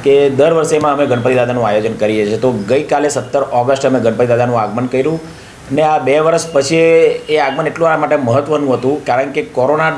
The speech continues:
દરમિયાન બે વર્ષથી આગમન થતા નહીં હતા, અ, સરકારની ગાઈડલાઇન તરફથી,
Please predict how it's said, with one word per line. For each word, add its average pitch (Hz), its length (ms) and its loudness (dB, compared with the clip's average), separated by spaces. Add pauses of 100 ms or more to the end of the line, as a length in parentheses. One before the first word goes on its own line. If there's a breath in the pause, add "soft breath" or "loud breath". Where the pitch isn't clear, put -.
(120)
દરમિયાન 143 440 2
બે 135 300 0
વર્ષથી 143 360 0
આગમન 127 300 0
થતા 127 260 0
નહીં 139 180 -2
હતા, 123 400 -2
અ, 117 80 0
સરકારની 117 420 -2
ગાઈડલાઇન 113 380 -2
તરફથી, 123 460 -2